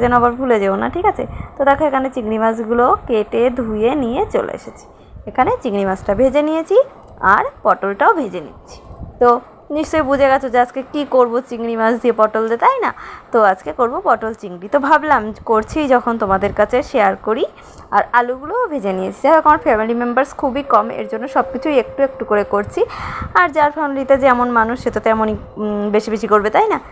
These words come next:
যাক, এখানে হলুদ গুঁড়ো, লঙ্কা গুঁড়ো, উম, জিরে গুঁড়ো, ধনে গুঁড়ো,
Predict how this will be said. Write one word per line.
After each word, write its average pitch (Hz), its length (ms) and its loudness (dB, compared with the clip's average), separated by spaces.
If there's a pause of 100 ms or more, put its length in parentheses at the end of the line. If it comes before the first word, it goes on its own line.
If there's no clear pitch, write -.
(220)
যাক, 277 200 6
এখানে 247 200 2 (120)
হলুদ 220 320 -2
গুঁড়ো, 226 180 4 (100)
লঙ্কা 214 280 4 (100)
গুঁড়ো, 220 240 0 (480)
উম, 220 300 -2 (140)
জিরে 247 220 2 (120)
গুঁড়ো, 214 200 0 (160)
ধনে 233 220 -4 (120)
গুঁড়ো, 214 180 2